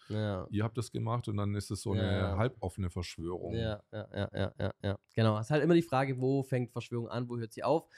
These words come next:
Speaker 1: und was verbinde ich emotional mit dem Wort, was überhaupt gar nicht da ist. Es ist was völlig Normales, wenn man, äh,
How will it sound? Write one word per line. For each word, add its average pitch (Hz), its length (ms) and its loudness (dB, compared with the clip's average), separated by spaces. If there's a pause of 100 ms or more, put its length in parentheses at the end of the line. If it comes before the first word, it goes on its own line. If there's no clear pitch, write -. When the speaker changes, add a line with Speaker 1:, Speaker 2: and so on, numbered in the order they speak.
(140)
Speaker 1:
und 123 140 2
was 127 180 4
verbinde 120 340 0
ich - 100 -4
emotional 110 420 0
mit 110 120 0
dem 104 160 0
Wort, 98 200 -2
was 98 200 -2
überhaupt 98 240 -2
gar 95 120 -2
nicht 95 200 -4
da 95 160 0
ist. 95 100 -4
Es 104 100 -6
ist 107 40 -6
was 107 180 -2
völlig 127 280 2
Normales, 107 600 -2
wenn 110 100 -4
man, 110 300 -2
äh, 107 540 -8